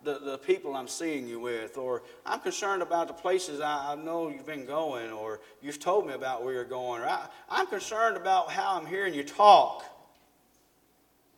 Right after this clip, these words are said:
I'm concerned about where, uh, where I see you going on, on social media and,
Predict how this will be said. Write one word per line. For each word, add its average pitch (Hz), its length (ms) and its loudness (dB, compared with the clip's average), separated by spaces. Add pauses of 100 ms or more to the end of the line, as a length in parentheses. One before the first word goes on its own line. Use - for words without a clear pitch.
(920)
I'm 220 120 -2
concerned 240 640 10
about 202 480 10 (300)
where, 214 460 6
uh, 175 320 4
where 190 160 2
I 381 120 8
see 220 320 2
you 190 80 0
going 196 420 6
on, 175 400 6
on 160 260 0
social 196 380 2
media 165 680 2
and, 127 280 -8